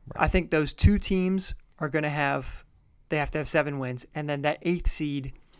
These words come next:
Speaker 2: I think Joey does have the points for that eighth seed, so he could sneak into that.
Speaker 1: Mm-hmm. Mm-hmm.
Speaker 2: But there's also a chance that that eighth seed has, well, I guess it's all about points at that point.
Speaker 1: Right, right.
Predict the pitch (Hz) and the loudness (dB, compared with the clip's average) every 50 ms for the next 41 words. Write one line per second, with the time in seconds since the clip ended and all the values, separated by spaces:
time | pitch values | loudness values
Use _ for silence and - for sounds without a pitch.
0 | _ _ _ _ _ _ _ _ - 135 135 165 160 131 - 160 156 156 151 143 | _ _ _ _ _ _ _ _ 4 4 4 4 4 4 4 4 4 4 4 4
1 | 160 151 147 - 160 139 139 139 - - 156 147 139 - - - 139 135 135 - | 2 2 2 0 -2 -2 8 10 10 10 10 6 -2 -6 -6 -4 -4 -4 -4 -4
2 | - 139 131 - - - 135 131 127 - 139 131 135 131 - - 160 147 139 - | -4 -6 -6 -6 -8 -10 -10 -10 -8 -8 -6 -6 -8 -4 0 0 0 0 0 -4
3 | - 156 143 135 - 139 131 131 123 135 123 120 - - _ _ _ _ _ - | -6 -6 -6 -6 -6 -6 -6 -6 -6 -8 -8 -8 -10 -16 _ _ _ _ _ -14
4 | 95 90 87 85 78 73 80 82 78 71 71 71 76 78 - _ _ _ - 82 | -12 -12 -12 -12 -12 -14 -14 -14 -14 -12 -12 -12 -12 -14 -16 _ _ _ -16 -14
5 | 82 78 73 - 165 156 165 156 170 165 156 - 180 165 156 - - 160 156 151 | -14 -2 4 6 6 6 6 8 8 8 8 8 4 4 4 2 0 0 0 -2
6 | - - 151 139 131 - 139 135 - - 156 160 160 - - 160 143 135 131 113 | -2 0 0 0 2 2 0 0 0 0 0 4 4 4 4 4 0 -4 -4 -4
7 | 135 139 135 135 123 - - - - - _ _ _ - _ _ _ _ _ - | -4 -2 -2 -4 -4 -6 -8 -8 -10 -14 _ _ _ -20 _ _ _ _ _ 4
8 | 160 170 170 170 190 190 - - - 175 156 147 139 135 - - - - 165 175 | 6 6 6 6 4 2 0 2 4 4 4 6 4 2 10 10 12 12 12 8
9 | 170 - - - - 135 139 - - - - - - _ _ _ _ _ _ _ | 2 -2 -6 -4 -2 2 4 6 4 4 4 -2 -10 _ _ _ _ _ _ _
10 | _ _ _ _ _ _ _ - - - - 73 65 60 62 64 - _ _ _ | _ _ _ _ _ _ _ -20 -20 -20 -18 -16 -14 -14 -14 -16 -18 _ _ _
11 | _ _ _ _ - 80 - - - | _ _ _ _ -18 -18 -16 -16 -18